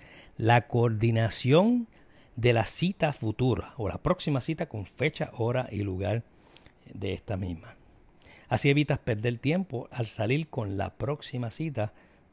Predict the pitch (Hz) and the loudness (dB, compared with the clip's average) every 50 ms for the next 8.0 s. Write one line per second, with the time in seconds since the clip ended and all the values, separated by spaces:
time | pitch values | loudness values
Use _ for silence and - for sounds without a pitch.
0 | _ _ - 104 107 104 113 107 - - 113 104 104 98 95 - 101 90 92 95 | _ _ -6 -4 -2 -2 -2 -4 -2 -2 -2 -2 0 -2 -4 -4 -6 -6 -4 -4
1 | 92 95 117 151 - 139 113 110 - - _ - - 104 98 98 95 95 92 110 | -4 -2 -2 -2 0 0 -2 -4 -6 -10 _ -8 -6 -4 -4 -2 -2 -2 -2 -2
2 | 98 90 90 92 92 90 85 - - - - - _ _ _ _ _ - - - | -2 -2 -4 -4 -6 -6 -8 -10 -16 -20 -20 -20 _ _ _ _ _ -20 -20 -20
3 | - - - - - - - - - _ _ _ - 113 101 - _ - 117 98 | -20 -20 -20 -20 -20 -20 -20 -20 -20 _ _ _ -4 -4 -4 -2 _ 0 2 2
4 | 101 95 87 - - _ - 117 - - - 120 107 107 101 98 92 101 117 - | 2 -2 -4 -8 -12 _ -10 -10 -10 -2 -2 0 2 2 2 4 4 2 0 0
5 | - - 123 107 101 98 90 - - 104 98 95 90 90 - - - - _ _ | -2 -2 -2 0 0 -2 -2 -2 -2 -2 -2 -2 -4 -6 -8 -12 -18 -20 _ _
6 | - 107 - - 151 143 120 110 113 123 127 - 123 113 101 92 - 98 90 92 | -8 -6 0 2 4 4 6 6 4 4 2 0 -2 -2 -2 -2 -2 -2 -2 -2
7 | 92 92 95 95 92 92 101 95 - 98 92 87 95 98 92 92 - - - | -2 -2 -2 -2 -2 -2 -2 -4 -4 -6 -6 -4 -6 -6 -6 -6 -10 -12 -14